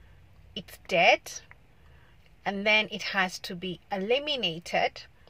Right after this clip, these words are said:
by either a scrub or any product you use that has an exfoliant. So we have a product that has a natural exfoliant.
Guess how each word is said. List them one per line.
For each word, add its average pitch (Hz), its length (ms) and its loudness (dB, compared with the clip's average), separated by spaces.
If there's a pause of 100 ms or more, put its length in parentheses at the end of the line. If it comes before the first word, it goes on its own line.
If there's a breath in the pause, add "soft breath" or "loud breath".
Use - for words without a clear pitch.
by - 160 -2
either 196 260 -4
a 170 100 -4
scrub 302 640 2 (640 loud breath)
or 190 340 6 (180)
any 285 200 2
product 247 600 -2
you 202 340 -8
use 226 180 -12
that 196 180 -2
has 190 500 -4
an 185 140 -2
exfoliant. 196 1040 -4 (460 soft breath)
So - 240 -6
we 226 180 -4
have 233 220 -2
a 190 140 0
product - 800 2
that 190 120 2
has 190 220 -2
a 190 60 -4
natural 208 540 -2
exfoliant. - 920 -10